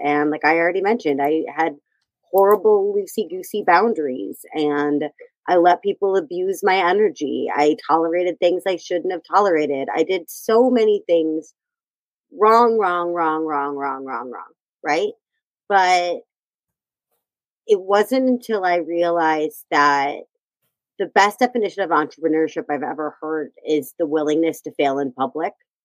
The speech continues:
I was like, "Oh, I get it. I get it. I am willing to make an ass of myself <laughs> so that other people coming up behind me can have an easier time." But again, I can't do that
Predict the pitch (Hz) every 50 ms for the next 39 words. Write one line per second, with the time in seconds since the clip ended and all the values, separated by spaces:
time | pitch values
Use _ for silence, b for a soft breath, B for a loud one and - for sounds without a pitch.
0 | _ _ _ _ 104 98 92 85 _ _ _ _ _ _ _ _ _ _ _ _
1 | _ 156 160 160 165 147 - - 156 147 147 - _ _ - 147 151 156 160 165
2 | 170 170 165 160 147 143 151 147 - 151 127 123 123 120 123 120 123 120 - _
3 | _ _ _ _ _ _ _ _ - - - 151 147 147 151 160 170 170 170 156
4 | 147 135 120 117 - _ _ 160 156 156 160 170 180 185 185 190 175 170 165 160
5 | 156 151 151 151 - - 160 151 147 143 143 - 151 143 147 147 151 156 151 -
6 | - 139 127 143 156 147 156 185 196 190 - 156 95 110 139 170 170 - - _
7 | _ _ _ _ _ _ _ _ _ _ _ _ _ _ _ _ _ - 151 -
8 | - _ _ _ - - 233 220 202 165 190 180 170 170 - - 180 160 190 185
9 | 156 - - 180 165 - 170 165 156 151 - 185 156 165 160 151 147 151 - 151
10 | 139 151 143 143 147 151 156 156 - - _ _ _ _ _ _ _ - 196 185
11 | 180 175 165 147 156 156 156 151 151 143 - 151 139 147 147 - 165 160 156 147
12 | 139 131 151 147 - 160 151 - - 185 180 170 165 156 151 147 - _ _ _
13 | _ _ _ - 185 - - 226 214 - - 190 - 175 175 165 175 151 - -